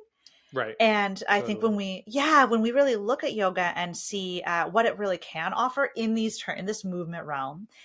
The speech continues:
Speaker 2: and what it can't, we can then almost, like, respect our yoga practice more by being more intentional about,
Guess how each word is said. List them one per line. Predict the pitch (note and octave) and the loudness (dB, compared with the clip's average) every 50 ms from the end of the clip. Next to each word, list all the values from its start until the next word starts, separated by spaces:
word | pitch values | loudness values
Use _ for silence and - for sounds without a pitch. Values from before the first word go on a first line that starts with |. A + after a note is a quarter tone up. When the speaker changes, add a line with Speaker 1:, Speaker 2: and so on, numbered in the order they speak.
| - - - - | -20 -18 -8 -4
Speaker 2:
and | - G3+ G3+ | -4 -2 2
what | F#3+ G#3 F#3+ | 2 2 2
it | F#3 - | 2 -2
can't, | - - - F#4+ A4+ F#4+ C4+ G#3+ - | -4 -10 -8 -4 -2 0 0 0 -2
we | F#3+ A3 | -4 -6
can | - - A3 G3+ | -6 -6 -8 -8
then | - A3+ B3+ D4+ E4+ D#4+ | -6 -4 -4 -4 -4 -4
almost, | - G3 F#3+ F#3+ F#3 - - | -4 -2 -2 -2 -2 -2 -2
like, | D#3+ D#3 D#3 D#3 - _ _ _ _ _ _ _ _ | -2 -2 -2 -6 -8 _ _ _ _ _ _ _ _
respect | - F3+ - - - - F#3+ - - | -6 -4 -4 0 2 2 2 4 4
our | F#3 | 2
yoga | F3+ F3 F3 E3 D#3 | 4 4 4 2 0
practice | - - D#3 D3+ - E3 D#3+ - | -4 -6 -6 -6 -6 -8 -8 -8
more | D#3 D#3 F#3 A3 B3+ A#3 G3 E3+ E3 D#3+ D3+ - D#3 | -8 -4 -2 0 2 4 4 4 2 2 -2 -2 -2
by | D#3+ D#3+ D#3+ D#3 D3+ D3+ D3+ D3+ D3 - _ _ _ _ _ - | -2 0 0 0 -2 -4 -4 -6 -8 -10 _ _ _ _ _ -8
being | C4+ C4+ C4 A#3+ | -6 -4 -2 0
more | A#3+ A#3 G#3 | 2 2 2
intentional | G3+ G3 - - - B4 - - - E3+ D#3 D3+ D3+ | 0 -2 -4 -4 -4 -4 -4 -4 -6 -6 -4 -2 -2
about, | D#3 - C#3 C#3+ C#3+ C#3+ D3 - | 0 0 2 2 2 2 0 -4